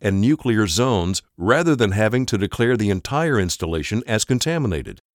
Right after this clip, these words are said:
If movement or travel between zones is necessary, zone transition points are used to contain contamination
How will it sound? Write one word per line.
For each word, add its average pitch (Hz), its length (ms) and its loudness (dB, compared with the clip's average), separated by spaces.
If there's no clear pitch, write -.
If 123 180 0
movement 165 480 2
or 104 100 4
travel 131 520 0
between 143 500 0
zones 113 380 2
is 85 120 -2
necessary, 87 680 -2
zone 143 340 2
transition 127 720 0
points 98 360 -2
are 98 60 0
used 107 360 -2
to 131 100 -6
contain 175 520 -2
contamination 113 840 0